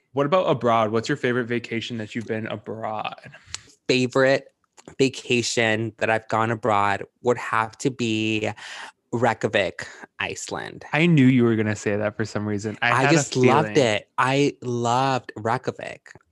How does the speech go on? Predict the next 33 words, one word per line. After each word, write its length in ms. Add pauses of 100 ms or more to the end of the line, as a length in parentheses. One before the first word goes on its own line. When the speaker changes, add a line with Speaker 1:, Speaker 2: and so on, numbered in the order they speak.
(160)
Speaker 2:
Ah, 240
stunning. 680
I 140
would 180
go 140
back 360
in 80
a 40
heartbeat. 600 (300)
I 240 (180)
really 220
liked 240
Iceland 400
because 420 (300)
it's 260
very, 340
like, 240 (100)
I 80
don't 80
know 60
if 60
this 120
is 60
gonna 160
make 160
sense 240
when 80
I 40
say 200
this, 200
but 240 (400)
it's 200
very 400